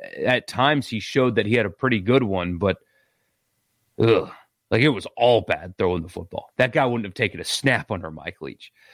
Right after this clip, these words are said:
Um, things are looking much better now. I mean, you get what? At least two more years of Will Rogers, I think. What I'm interested in is whether or not Sawyer Robertson sticks around to, to see that through. I mean, that's the nature of,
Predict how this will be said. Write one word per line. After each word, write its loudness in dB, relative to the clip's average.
Um, -6
things 4
are 6
looking 2
much 0
better -2
now. -16
I 0
mean, 6
you 4
get 0
what? -2
At 0
least -2
two 4
more 4
years 4
of 0
Will 6
Rogers, 4
I 0
think. -4
What 2
I'm 4
interested -6
in 0
is -4
whether 0
or 4
not 0
Sawyer 0
Robertson 0
sticks -4
around 0
to, -8
to -12
see 0
that 0
through. 0
I -20
mean, 4
that's 4
the -2
nature -2
of, -6